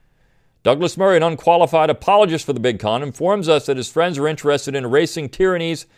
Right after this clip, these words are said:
and spreading democracy. This lofty goal requires interventionism, nation building, and many of the other difficulties that have had long occurred concern traditional conservatives. And the well-known sociologist Nathan Glazer, editor of the,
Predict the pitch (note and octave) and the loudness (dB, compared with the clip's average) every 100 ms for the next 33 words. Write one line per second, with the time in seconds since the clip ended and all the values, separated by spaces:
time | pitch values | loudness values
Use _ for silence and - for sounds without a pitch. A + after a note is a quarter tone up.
0 | _ _ - F3+ C#3 - B2 A#2 A#2 A2+ | _ _ -4 -4 -4 2 4 4 0 0
1 | B2+ D3 - G#2+ - C#2+ - _ _ _ | 2 2 0 -6 -8 -14 -18 _ _ _
2 | _ _ - C3 B2 F3 F3+ C#3+ D3+ D#3+ | _ _ -6 -2 2 2 2 4 4 4
3 | D#3 D3+ D#3 D3 F3 G#3+ G#3+ F3+ C3 G2 | 2 2 4 2 2 2 2 0 -2 -2
4 | F#2+ G#3+ G#3 E3 C3+ B2+ G#2+ F#2+ A#2+ - | 0 0 0 0 4 4 2 -4 -4 -2
5 | G#3 F#3+ D3+ C3+ C#3+ D3+ D#3 D#3+ D#3+ D3 | -2 -2 -2 -2 -4 -2 0 2 0 0
6 | C#3+ B2 B2 A2+ A#2+ A#2+ A2 G#2 G#2+ G2+ | -2 -2 -2 -2 -4 -6 -4 -4 0 0
7 | G2 _ _ _ A#2 G#2+ B2 E3 E3 - | -2 _ _ _ -4 0 2 2 0 2
8 | C3+ C3 A2 _ _ _ - C#3 E3+ D#3 | 2 2 -2 _ _ _ -4 0 2 2
9 | C3 B2 A#2 C#3+ C3+ D3 - G#3+ F3+ E2+ | 2 -2 -2 -2 -6 -6 0 0 0 -2
10 | F2 D3 D3+ D3 C3 _ - C#3+ G3+ F#3 | -4 -2 0 -2 -4 _ 2 6 6 4
11 | F3+ D#3+ F3+ E3+ F3 G3 F#3 G#2 F2+ C#3 | 0 0 0 2 2 2 2 -2 -4 -2
12 | D3+ D#3+ D3 F3 G3 A#2+ F#2+ C3+ C3+ A#2 | -2 -4 2 6 6 4 0 0 -2 -4
13 | G#2+ | -6